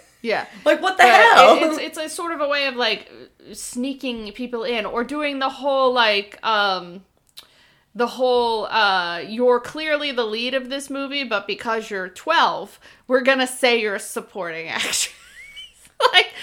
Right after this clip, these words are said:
Speaker 1: Well, think
Speaker 2: things
Speaker 1: about,
Speaker 2: like
Speaker 1: like,
Speaker 2: that.
Speaker 1: well, you
Speaker 2: They
Speaker 1: know,
Speaker 2: do
Speaker 1: we talk
Speaker 2: that.
Speaker 1: about that in True Grit,
Speaker 2: Yes,
Speaker 1: obviously,
Speaker 2: they
Speaker 1: but
Speaker 2: do
Speaker 1: we
Speaker 2: that,
Speaker 1: also,
Speaker 2: yeah.
Speaker 1: like, they did that, I think they did that in Paper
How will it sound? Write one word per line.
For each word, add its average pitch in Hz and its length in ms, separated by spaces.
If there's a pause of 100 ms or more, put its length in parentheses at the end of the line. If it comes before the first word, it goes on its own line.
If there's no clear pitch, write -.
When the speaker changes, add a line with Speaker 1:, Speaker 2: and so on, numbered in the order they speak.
Speaker 1:
Well, 311 160
think 370 220
Speaker 2:
things - 40
Speaker 1:
about, - 140
Speaker 2:
like 285 100
Speaker 1:
like, - 140
Speaker 2:
that. 233 340
Speaker 1:
well, 320 160
you 233 80
Speaker 2:
They 285 140
Speaker 1:
know, 269 120
Speaker 2:
do 320 60
Speaker 1:
we 320 80
talk 302 240
Speaker 2:
that. - 60
Speaker 1:
about 339 200
that 285 140
in 277 140
True 277 260
Grit, 202 300
Speaker 2:
Yes, 190 120
Speaker 1:
obviously, 202 460
Speaker 2:
they 190 60
Speaker 1:
but 208 100
Speaker 2:
do - 60
Speaker 1:
we 220 80
Speaker 2:
that, 220 60
Speaker 1:
also, 247 300
Speaker 2:
yeah. - 60
Speaker 1:
like, 208 300
they 214 200
did 233 220
that, 254 320
I 233 140
think 403 300
they 466 160
did 415 120
that 349 140
in 302 140
Paper 294 360